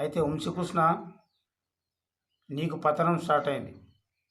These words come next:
నీ టైం దగ్గరికి వచ్చింది. ఇంకా పడుకున్న సింహాన్ని లేపి తన్నించుకున్నావు, తన్నించుకున్నట్లయింది నీ పని. ఇంకా నీ పతనం స్టార్ట్ అయింది బిడ్డ. నీవు సతీష్ మాదిగని అరెస్ట్ చేపిస్తావా ఈరోజు?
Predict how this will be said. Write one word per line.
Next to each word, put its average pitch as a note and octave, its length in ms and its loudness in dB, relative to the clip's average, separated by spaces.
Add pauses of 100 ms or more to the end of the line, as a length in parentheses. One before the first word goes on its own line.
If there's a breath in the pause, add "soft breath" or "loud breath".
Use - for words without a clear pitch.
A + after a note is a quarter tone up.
(1120)
నీ C#3+ 160 -4 (140)
టైం D#3+ 160 2 (100)
దగ్గరికి D3+ 340 0
వచ్చింది. B2+ 340 -8
ఇంకా A2 120 -12 (800)
పడుకున్న D#3 420 2 (120)
సింహాన్ని D#3+ 560 2
లేపి D#3+ 300 -2
తన్నించుకున్నావు, D3 640 -4 (480 loud breath)
తన్నించుకున్నట్లయింది C3+ 880 -4
నీ A#2+ 160 -8
పని. A2+ 180 -6 (960)
ఇంకా D3+ 180 -4 (100)
నీ D#3 60 -2 (100)
పతనం D#3 280 4 (100)
స్టార్ట్ D3 260 2
అయింది C3 220 -4
బిడ్డ. A#2 120 -4 (840 soft breath)
నీవు D3 280 -4
సతీష్ D3+ 400 0
మాదిగని C#3+ 300 0
అరెస్ట్ B2+ 320 -8
చేపిస్తావా A#2 560 -10
ఈరోజు? G#2 320 -10